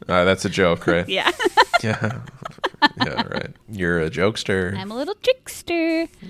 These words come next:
Speaker 2: Little trickster
Speaker 1: <laughs>
Speaker 2: clown.
Speaker 1: Has anyone told you you should do comedy?
Speaker 2: <laughs> Shut up. <laughs> I just don't think I would be good at it. I don't know.
Speaker 1: I think you would be good. Go up there with a story, and f-,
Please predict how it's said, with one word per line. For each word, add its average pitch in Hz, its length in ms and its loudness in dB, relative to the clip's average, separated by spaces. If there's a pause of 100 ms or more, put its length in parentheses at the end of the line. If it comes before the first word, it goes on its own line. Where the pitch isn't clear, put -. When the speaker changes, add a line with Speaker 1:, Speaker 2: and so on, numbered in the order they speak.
(200)
Speaker 2:
Little 427 200 0
trickster - 480 -4
Speaker 1:
<laughs> - 0 -
Speaker 2:
clown. 170 460 -2
Speaker 1:
Has 117 120 2
anyone 151 260 4
told 131 240 6
you 139 60 6
you 127 100 4
should 110 180 -2
do 107 100 2
comedy? 113 480 0
Speaker 2:
<laughs> 269 100 0
Shut - 320 4
up. 320 160 6
<laughs> - 200 -2
I - 1500 -2
just 466 140 6
don't 403 160 4
think 349 180 6
I 285 100 10
would 262 120 4
be 220 100 0
good 170 180 0
at 143 180 -2
it. - 120 -14 (100)
I 277 180 4
don't 247 140 4
know. 196 80 0
Speaker 1:
I 247 80 8
think 254 220 2
you 220 80 4
would 156 100 6
be 147 120 6
good. 101 180 4
Go 123 140 6
up 147 120 4
there 147 100 6
with 135 140 6
a 123 60 0
story, 107 680 6
and 90 200 4
f-, - 140 -12